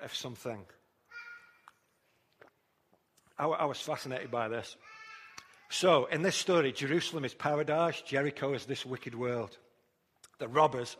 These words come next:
are the devil. And his demons who tempt us to rebel and leave us half dead spiritually. The wounds are really our sins. The priest and the Levite represent the law and the prophets from the Old Testament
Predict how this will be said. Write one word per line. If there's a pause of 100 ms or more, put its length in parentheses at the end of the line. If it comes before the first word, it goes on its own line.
are
the
devil. (840)
And
his
demons
who
tempt
us
to
rebel (220)
and
leave
us
half
dead
spiritually. (220)
The
wounds (240)
are
really
our
sins. (1040)
The
priest
and
the
Levite
represent
the
law
and
the
prophets
from
the
Old
Testament